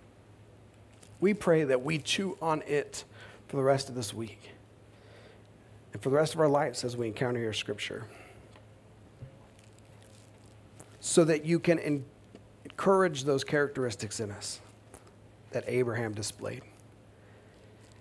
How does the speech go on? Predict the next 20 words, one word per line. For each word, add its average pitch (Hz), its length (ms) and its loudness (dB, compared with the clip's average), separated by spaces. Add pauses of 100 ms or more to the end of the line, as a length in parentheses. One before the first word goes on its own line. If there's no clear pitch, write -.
(500)
His 110 200 -2
great 127 560 2
faith, 117 520 -4 (2000)
his 117 300 2
sincere 143 800 0
love 110 520 -4 (120)
for - 180 -4
you 123 460 2
and 104 100 -2
for 104 120 -8
the 104 100 -6
people 110 260 -4
around 101 320 -2
him, 98 240 -8 (2250)
and 117 140 -4
ultimately 123 460 -2
that 95 200 -8
bit 117 120 -4
of 104 80 -2
hope 101 380 -6